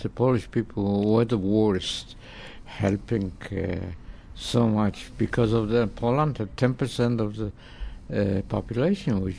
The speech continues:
Jewish, over three million. Uh, I returned,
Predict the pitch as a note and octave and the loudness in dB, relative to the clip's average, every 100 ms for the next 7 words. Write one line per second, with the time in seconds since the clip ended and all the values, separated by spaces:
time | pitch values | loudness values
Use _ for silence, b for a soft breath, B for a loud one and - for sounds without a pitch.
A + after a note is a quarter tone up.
0 | - C#3+ D3 G2+ E2+ G#2+ G#2+ A2+ A2+ - | -4 0 2 2 0 0 0 0 -4 0
1 | A2+ A2+ A2 A2 G#2+ G2+ G2+ G2+ B B | 2 4 4 4 2 2 0 -2 B B
2 | B B B B B B - - A2+ A#2+ | B B B B B B -12 0 4 6
3 | B2 B2 C#3+ C3+ C3+ B2+ | 6 4 4 4 4 0